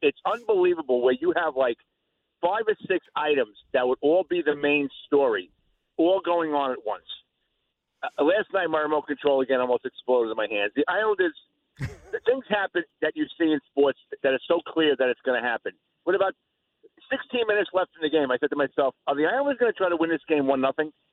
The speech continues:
Speaker 1: Because we're not doing anything offensively." And as sure as the sun goes down, they get the tying goal.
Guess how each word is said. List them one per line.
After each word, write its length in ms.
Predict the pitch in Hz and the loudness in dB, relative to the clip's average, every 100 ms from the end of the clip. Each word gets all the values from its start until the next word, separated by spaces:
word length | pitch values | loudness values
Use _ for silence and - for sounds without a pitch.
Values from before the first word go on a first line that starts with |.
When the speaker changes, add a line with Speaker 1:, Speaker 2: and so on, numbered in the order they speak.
| - | -2
Speaker 1:
Because 200 | 160 165 _ | 0 -2 _
we're 80 | 180 | -2
not 180 | 196 208 | -2 -2
doing 240 | 208 202 190 | 0 2 2
anything 280 | 196 190 175 | 2 0 0
offensively." 600 | 156 156 131 127 131 123 _ _ | -2 -4 -4 -2 0 -2 _ _
And 200 | 214 214 214 _ - | -2 -2 -4 _ -2
as 100 | 180 - | -2 2
sure 200 | 233 220 | 2 2
as 60 | 190 | 0
the 100 | 175 | -2
sun 160 | 185 170 | -2 0
goes 220 | 156 143 | 0 2
down, 300 | 135 127 123 _ _ | 0 -2 -6 _ _
they 100 | 165 | -2
get 140 | 180 180 | 0 0
the 80 | 175 | -2
tying 260 | 165 156 151 | -2 -2 0
goal. 320 | 135 131 127 | 2 2 0